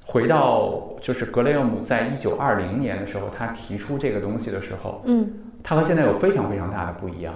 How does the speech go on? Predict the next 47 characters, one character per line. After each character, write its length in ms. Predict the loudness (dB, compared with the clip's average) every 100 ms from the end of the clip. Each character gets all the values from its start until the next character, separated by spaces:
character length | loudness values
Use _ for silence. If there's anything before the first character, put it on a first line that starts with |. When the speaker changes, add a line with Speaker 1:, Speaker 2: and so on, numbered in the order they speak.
| -4
Speaker 2:
嗯。 300 | 2 4 4 0 -8 -18 -14 0
Speaker 1:
那 200 | 4 4
个 80 | 4
时 100 | 2
候 160 | 2
的 140 | 2 0
企 400 | -4 -10 -8 -2
业 200 | 0 0 -2
可 60 |
能 160 | -6 -6
是 100 | -4
一 80 | -4
些 300 | -2 -2 -2
就 100 | -4
是 120 | -6
工 240 | -2 0
业 80 | 2
企 200 | 0 -4
业 100 | -4
为 160 | -2 -4
主， 120 | -6 -14 -8 0
包 180 | 2 4
括 160 | 2
会 320 | 2 0 0
有 100 | 0 0
非 260 | 2 2
常 160 | 2 0
多 120 | 0
的 120 | 0
信 180 | -2 -4
息 140 | -4
不 80 | -6
透 120 | -4
明 240 | -4 -4 -4
在 120 | -4
里 60 | -4
面， 200 | -8 -4
就 80 | 0
像 240 | 2 2
你 40 |
说 180 | 0 0
的， 80 | 0
有 160 | -2 0
非 220 | 0 0
常 160 | -2
多 160 | 0 2
的 280 | 2 0